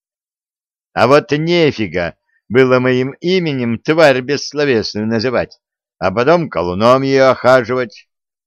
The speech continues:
Так что у нас опять ничья, два-два". "Что за бред?" потрясла головой вдовица. "При чём здесь Михей?" Васька сказал,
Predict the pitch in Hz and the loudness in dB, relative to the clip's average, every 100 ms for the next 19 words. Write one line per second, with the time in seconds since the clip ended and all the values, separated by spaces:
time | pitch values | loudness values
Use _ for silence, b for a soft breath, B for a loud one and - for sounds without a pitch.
0 | _ _ - 180 - 160 160 165 143 143 | _ _ 0 2 2 -2 -2 -2 -2 -2
1 | 170 165 143 135 - 90 80 - 101 147 | -2 -2 -4 -12 -8 -6 -6 -8 -2 0
2 | 131 120 147 - _ _ _ _ _ _ | 2 0 -2 -4 _ _ _ _ _ _
3 | _ _ _ _ _ _ _ - - - | _ _ _ _ _ _ _ -20 -18 -16
4 | - - 208 190 185 160 151 92 85 - | -18 -8 -2 0 -2 -4 -6 -6 -8 -12
5 | _ _ _ _ _ _ - 120 120 110 | _ _ _ _ _ _ -4 -2 -2 -4
6 | 113 101 107 107 101 85 101 107 101 - | 0 0 0 0 -2 -4 -4 -2 -4 -6
7 | 98 95 _ _ _ _ _ _ _ - | -8 -8 _ _ _ _ _ _ _ -10
8 | 104 - 208 208 165 175 175 175 - - | -10 -6 -6 -6 -6 -8 -6 -8 -8 -6
9 | 95 78 73 _ _ _ _ _ _ _ | -6 -6 -12 _ _ _ _ _ _ _
10 | _ _ _ _ _ _ _ _ _ _ | _ _ _ _ _ _ _ _ _ _
11 | - 101 135 139 - 131 120 127 123 123 | -8 2 4 4 0 -4 -2 -2 0 2
12 | 151 127 82 | 4 2 -2